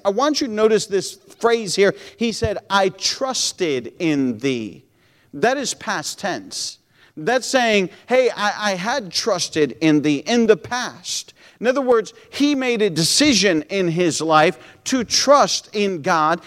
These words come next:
And after he had made that decision to trust in God, he then found himself submerged in all of these problems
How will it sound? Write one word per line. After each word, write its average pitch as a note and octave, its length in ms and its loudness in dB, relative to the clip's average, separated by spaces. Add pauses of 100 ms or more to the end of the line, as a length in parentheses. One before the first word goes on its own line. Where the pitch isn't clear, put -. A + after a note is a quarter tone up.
(140)
And G#3 240 -2
after C4 480 -2
he B3 200 -4
had A#3+ 140 0
made A3 420 -2
that G#3 200 0
decision F#3+ 600 0
to G#3 160 0
trust - 500 -4
in F#3 280 0
God, D#3+ 300 2 (240)
he B3 220 -2
then C4 320 -2
found C4+ 320 -6
himself A3 480 -2
submerged G#3+ 1080 -2
in G#3+ 180 2
all D4 400 4
of A#3 140 -4
these A3+ 240 -4
problems F3 720 -2